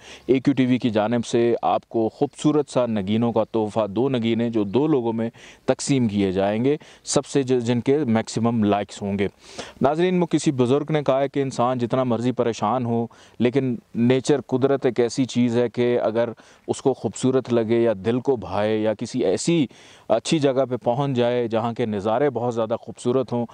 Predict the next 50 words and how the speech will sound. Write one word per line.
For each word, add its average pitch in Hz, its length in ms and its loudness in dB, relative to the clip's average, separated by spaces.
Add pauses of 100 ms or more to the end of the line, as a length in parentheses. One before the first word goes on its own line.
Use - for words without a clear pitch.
(220)
تو 120 100 0
پھر 123 140 0
ٹینشن، 117 440 0
ڈپریشن 117 480 0
جو 110 160 2
ہے، 113 140 2
وہ 113 160 -4
کوسوں 127 380 -2
دور 117 240 -2
چلی 107 280 -2
جاتی 101 440 0
ہے۔ 104 100 0 (360)
چاہے 113 260 2
آپ 110 220 -2
کا 110 100 2
پیسے 110 420 0
کا 117 100 2
مسئلہ 107 320 -2
ہے، 104 180 0
اولاد 104 340 0
کا 113 180 -8
مسئلہ 104 340 -2
ہے، 101 220 -2
بیوی 123 340 2
سے 120 140 0 (100)
تنگ 127 260 -2
ہیں 139 260 -2 (300)
یا 127 120 2
اپنی 123 520 -2
ساس 123 300 0
سے - 160 -4
بہت 107 280 0
زیادہ 107 340 0
تنگ 117 260 0
ہیں، 123 100 0
تو 117 280 -2
ہر 127 120 0
مسئلے 120 480 -2 (300)
دور 123 300 2
ہو 104 120 2
جاتے 101 320 0
ہیں۔ 113 140 2
تو 107 180 0
آئیے 143 240 2
گفتگو 131 460 -2
کرتے 120 280 -2
ہیں 127 60 0
برج 113 260 0
سرطان 139 560 -2
کی۔ 143 160 -6